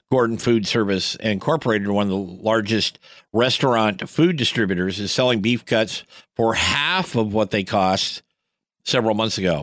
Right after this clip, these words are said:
But despite production increases, Tyson Foods, the country's largest meat company by sales,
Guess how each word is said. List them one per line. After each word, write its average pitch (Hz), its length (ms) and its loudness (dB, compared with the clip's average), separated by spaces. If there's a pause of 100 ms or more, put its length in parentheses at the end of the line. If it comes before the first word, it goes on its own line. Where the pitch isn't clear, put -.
But 123 200 -2
despite 156 380 -2
production 139 420 0
increases, 107 500 -2
Tyson 127 380 -2
Foods, 101 360 0 (320)
the 113 80 -2
country's 117 440 0
largest 113 440 0
meat 110 380 -2
company 98 480 -2
by 95 240 0
sales, 110 560 -2